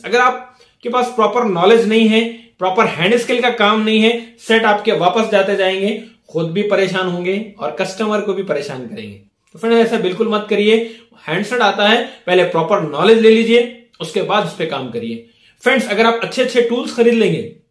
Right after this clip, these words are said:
आपने microscope ले लिया, आपने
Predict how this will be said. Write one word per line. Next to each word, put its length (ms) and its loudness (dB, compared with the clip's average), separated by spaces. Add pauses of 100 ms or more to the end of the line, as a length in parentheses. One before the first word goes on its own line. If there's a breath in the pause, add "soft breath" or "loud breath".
(720)
आपने 280 0
microscope 580 -2
ले 120 2
लिया, 240 -4 (580)
आपने 340 -4